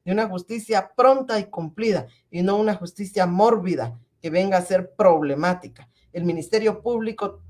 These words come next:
trabaja para que las trece instituciones que se han sumado a nosotros puedan cumplirle a la sociedad con la responsabilidad que nos corresponde.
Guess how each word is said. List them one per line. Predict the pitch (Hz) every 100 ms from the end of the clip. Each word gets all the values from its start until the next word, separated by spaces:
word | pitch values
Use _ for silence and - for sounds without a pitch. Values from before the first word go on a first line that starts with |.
| -
trabaja | - 175 214 247 185 110 -
para | 160 160
que |
las | 151 143
trece | - 247 262
instituciones | 226 - 185 - 220 208 190
que | 160
se | 196
han | 208
sumado | 214 196 214 208
a |
nosotros | 185 175 254 247 208 - _ _ _ -
puedan | 208 208 196
cumplirle | 175 156 190 220 208
a | 175
la | 156
sociedad | 160 147 160 190 214
con | 208
la | 180 180
responsabilidad | 180 180 - 160 160 170 156 147 151 214 226 - _ _ -
que | 170
nos | 147 -
corresponde. | 135 135 - 147 120 107